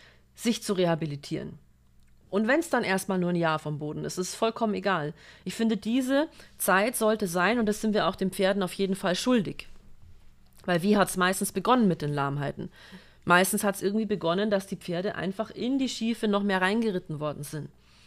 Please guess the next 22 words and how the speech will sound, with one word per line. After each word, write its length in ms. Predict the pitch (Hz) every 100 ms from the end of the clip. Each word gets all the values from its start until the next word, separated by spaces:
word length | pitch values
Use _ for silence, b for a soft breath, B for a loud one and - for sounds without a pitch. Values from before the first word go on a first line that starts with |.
| b
und 140 | - 165
dadurch 260 | 170 185
eben 220 | 165 180
ein 200 | - 175
Bein 220 | 180 185 190
angefangen 600 | 180 220 214 208 208 214
hat, 220 | 226 - B B B B B
ähm, 300 | - 202 208 214
zu 120 | 220
überlasten. 580 | 247 262 294 - - 143 -
Ja, 140 | 180 202
dann 400 | 220 208 - - -
kommen 220 | - 226
einfach 240 | 220 220 220
diese 220 | 220 208
Überlastungsschäden. 960 | 214 214 247 - 160 160 - 139 - - B B B B B B B -
Und 120 | 214
wenn's 240 | 202 208 208
eben 180 | 226
genug 340 | 220 220 226 185
weh 160 | 190
tut 460 | 185 226 269 277